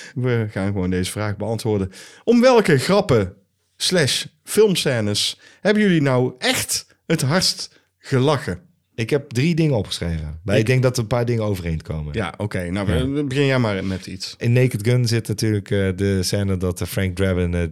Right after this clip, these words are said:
Speaker 2: op zoek is naar clues.
Speaker 1: Mhm.
Speaker 2: En een la opentrekt en zegt, "Bingo."
Speaker 1: Yes.
Speaker 2: En dan trekt hij een bingo kaart uit. En daar moest ik heel hard om lachen, want dat is zo fucking suf. En het is een bingo kaart waar ook daadwerkelijk de bingo is gevallen.
Speaker 1: Ja, ja.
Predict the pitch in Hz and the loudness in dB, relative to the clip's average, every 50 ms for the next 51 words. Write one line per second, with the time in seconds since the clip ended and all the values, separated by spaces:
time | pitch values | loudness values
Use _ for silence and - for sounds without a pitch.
0 | 78 - 85 - - 110 95 101 82 90 87 - - - 107 110 123 143 - - | -6 -8 -6 -4 -4 -4 -2 -2 -4 -4 -4 -4 0 0 2 2 2 2 0 -2
1 | - - 135 107 139 127 123 - 117 95 95 92 95 104 110 110 104 98 107 101 | 2 4 6 6 8 6 6 4 4 2 2 2 4 4 4 4 2 2 0 0
2 | - - - 104 104 101 - 92 95 87 101 95 85 - - 85 117 123 123 117 | 0 -2 -2 -2 -2 -2 -2 -4 -2 0 0 0 -2 -4 -2 2 4 4 6 6
3 | 104 98 90 87 82 78 - 123 120 110 98 92 - - - - - 92 95 92 | 6 4 4 4 2 0 -2 -2 0 0 0 0 -2 -4 -4 -4 -2 0 0 0
4 | - 101 98 - - 98 90 87 87 101 92 85 82 78 - 85 82 82 - 80 | 0 -2 -2 -2 0 0 0 2 2 2 2 2 0 0 0 -2 -2 -2 -2 -4
5 | 78 80 78 - - - 90 95 92 95 95 87 95 90 - - - 113 117 113 | -4 -4 -6 -6 -4 0 2 2 4 4 2 2 0 -2 -4 -2 0 2 4 4
6 | 104 104 104 98 - 98 95 92 95 90 - 92 90 85 82 80 - - - - | 4 2 0 0 -2 -2 0 0 -2 -2 -2 -4 -2 -2 -2 -2 -2 -2 0 2
7 | 117 110 101 - - - - 127 107 - - 95 - - - 104 113 113 - - | 2 2 0 -2 -4 -4 -2 -2 -2 -2 -2 -2 -2 2 2 2 2 2 0 -8
8 | - - - - - - 156 175 190 180 190 160 147 139 123 107 131 131 131 135 | -18 -18 -18 -8 0 2 4 4 4 4 4 2 4 2 2 4 6 6 6 6
9 | 143 143 135 - 139 135 156 180 190 - - - _ 117 113 123 123 120 123 113 | 6 4 4 4 2 2 2 0 -2 -4 -10 -12 _ 2 4 4 6 4 4 4
10 | - 127 120 117 - 113 127 139 139 - 131 117 98 - 110 120 120 101 135 135 | 4 4 2 4 2 2 2 2 2 2 0 -2 -2 -2 0 0 4 6 6 6
11 | 139 127 127 120 117 - - 113 98 113 107 98 90 80 80 120 123 120 110 101 | 6 6 6 6 4 4 2 2 2 4 4 4 2 0 0 0 0 0 0 0
12 | 95 92 90 | -2 -4 -6